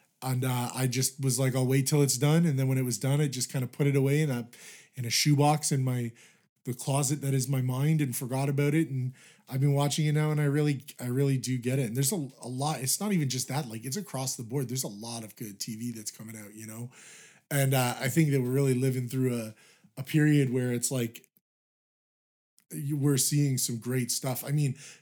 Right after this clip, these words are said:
I, I just finished rewatching the first season of True Detective. And again, uh, H B O,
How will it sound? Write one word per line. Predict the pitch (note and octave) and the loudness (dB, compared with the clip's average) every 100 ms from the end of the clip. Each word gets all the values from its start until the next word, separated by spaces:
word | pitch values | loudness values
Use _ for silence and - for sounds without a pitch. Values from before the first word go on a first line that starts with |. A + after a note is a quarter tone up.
| _ - | _ -8
I, | C#3+ | -4
I | C3+ E3 | 4 4
just | D3 C3 C3 B2+ | 4 0 -4 -4
finished | D#3 C3+ C3 | 2 2 2
rewatching | C#3 C3 B2+ - B2+ | 2 2 2 0 0
the | |
first | B2+ B2+ - | 0 -2 -2
season | A#2+ A#2+ A#2 | -2 -2 -4
of | |
True | - D3+ | 0 2
Detective. | C#3 B2+ A#2+ - A2 | 2 -2 -4 -6 -6
And | C3+ | -2
again, | C#3 B2+ C#3+ B2 A#2 - - - _ _ _ _ _ - | 0 2 2 0 -4 -12 -20 -20 _ _ _ _ _ -12
uh, | C3+ | -4
H | D#3+ C#3+ - | 0 0 4
B | D3 C3+ | 4 6
O, | B2+ A#2+ A#2+ | 4 -2 -6